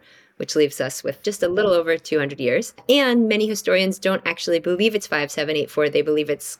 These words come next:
quite a few hundred years after that. So we're probably really close. And all the great rabbis of our generations have said we're, like, on the threshold of this day, that the world will transform and that there will be peace, that there will be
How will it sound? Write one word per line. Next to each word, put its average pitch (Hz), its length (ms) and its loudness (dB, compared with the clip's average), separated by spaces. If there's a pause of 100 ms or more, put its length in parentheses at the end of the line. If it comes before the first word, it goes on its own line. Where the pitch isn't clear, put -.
quite 165 180 2
a 160 40 -2
few 156 260 -2
hundred 151 300 -2
years 139 240 2
after 151 300 2
that. 117 220 -6
So 135 240 -4 (220)
we're 185 80 -8
probably 170 240 0
really 233 240 2
close. - 400 -6 (420)
And 220 140 2
all 233 100 4
the 202 80 -2
great 175 260 2
rabbis 147 560 -4
of - 140 -8
our 147 120 -2
generations 143 540 -2
have 127 120 -6
said 139 220 -4
we're, 143 160 2
like, 123 200 -4
on 139 100 -4
the 131 100 -6
threshold - 480 -2
of 131 100 -4
this - 180 -6
day, 139 360 -2 (400)
that 151 420 -2
the 165 100 2
world 165 380 2
will 156 400 0 (140)
transform 220 600 -2
and 165 160 -8
that 160 120 -8
there 170 120 4
will 185 120 2
be 196 120 -2
peace, - 540 -2 (140)
that 147 160 -6
there 151 100 -2
will 160 160 0
be 170 460 -2